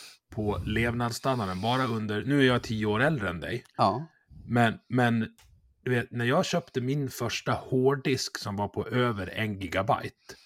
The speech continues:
Speaker 2: Ja.
Speaker 1: det var ju en hel sommars arbete. Den kostade en åtta tusen kronor.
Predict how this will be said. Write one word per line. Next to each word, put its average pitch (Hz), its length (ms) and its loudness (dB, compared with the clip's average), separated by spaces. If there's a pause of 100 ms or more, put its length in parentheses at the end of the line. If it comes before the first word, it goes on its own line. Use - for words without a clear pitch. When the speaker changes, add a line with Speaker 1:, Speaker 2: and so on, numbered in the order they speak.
(140)
Speaker 2:
Ja. 107 320 -12 (140)
Speaker 1:
det 143 260 2
var 123 200 2
ju 95 280 0
en 101 280 -4
hel 131 440 0
sommars 123 520 -2
arbete. 92 460 -6
Den 117 100 -6
kostade 107 380 -2
en 95 120 -4 (120)
åtta 107 400 -6
tusen 95 400 -6
kronor. 107 320 -4